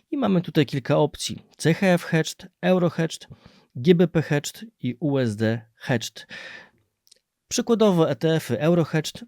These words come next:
najczęściej ben-, takimi E T F-ami najczęściej będą zainteresowani mieszkańcy strefy euro. G B P hedged najczęściej Brytyjczycy. Niestety nie ma tu E T F-ów P L N hedged, bo takie g-, generalnie nie istnieją,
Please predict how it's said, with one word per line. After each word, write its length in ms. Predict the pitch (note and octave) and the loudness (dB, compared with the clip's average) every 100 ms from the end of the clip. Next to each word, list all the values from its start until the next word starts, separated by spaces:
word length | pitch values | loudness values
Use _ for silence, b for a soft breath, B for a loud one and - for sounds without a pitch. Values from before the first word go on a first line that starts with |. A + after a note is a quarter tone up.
| _ | _
najczęściej 720 | G#3+ G#3+ - G3 F#3 F3+ - D3 | -4 -4 -2 0 2 0 -2 -4
ben-, 640 | B2 A#2 D#3 E3+ - - _ | -2 2 4 4 0 -10 _
takimi 380 | F3+ - G3+ F#3+ | -12 0 4 4
E 80 | F3 | 4
T 160 | D#3+ | 2
F-ami 280 | D3 E3 D#3+ | 0 0 0
najczęściej 480 | D3+ - D3+ D#3 C#3+ | 0 -2 -4 -2 -2
będą 320 | C3+ C#3+ C#3 | 0 0 0
zainteresowani 800 | C3 B2+ B2+ B2 C#3+ C3 C3 C3+ B B B - | -2 -2 -2 -6 -4 0 2 0 B B B -4
mieszkańcy 480 | D#3+ - C#3+ C3 C3 | -2 0 -2 -2 -4
strefy 400 | - A#2+ - B2 | -4 -4 -4 -4
euro. 380 | C3+ B2 A2+ A2 b b _ | 0 0 -2 -8 b b _
G 300 | A#2+ A#2+ G#3 | -8 2 4
B 160 | F3 F3+ | 6 4
P 180 | D#3+ C#3 | 2 0
hedged 400 | F3+ F3+ - B B B - | 0 0 -4 B B B -2
najczęściej 580 | A3+ A3 G3+ F#3+ - E3+ | 0 2 2 2 0 0
Brytyjczycy. 720 | E3 F#3 F3 - F3 - - _ B B B B | 0 0 -2 0 0 -2 -12 _ B B B B
Niestety 400 | G3 F3+ G#3 G3 | -4 -2 -2 2
nie 380 | F#3 D#3+ E3+ F#3 | 4 6 8 8
ma 180 | E3+ D#3 | 8 4
tu 380 | - D#3 C#3+ C#3 _ _ _ _ _ _ _ _ - | 0 -2 -2 -4 _ _ _ _ _ _ _ _ -6
E 120 | C#3+ | -6
T 240 | - D3+ | 2 4
F-ów 320 | D#3+ D3+ - - - | 4 0 -12 -4 2
P 200 | F#3 E3+ | 4 4
L 80 | |
N 140 | D3 C3+ | 2 0
hedged, 400 | B2+ - - - | -4 -6 -10 -14
bo 140 | F#3+ F#3+ | -10 -8
takie 380 | A3 F3+ D#3+ E3 | -6 -2 -2 -4
g-, 220 | E3+ E3+ E3 | -10 -10 -6
generalnie 520 | D3 C#3+ D3 D3 C#3+ | 0 2 4 4 2
nie 160 | C3+ | 2
istnieją, 520 | C3 - C3+ A#2+ E3 | 0 -4 -4 0 0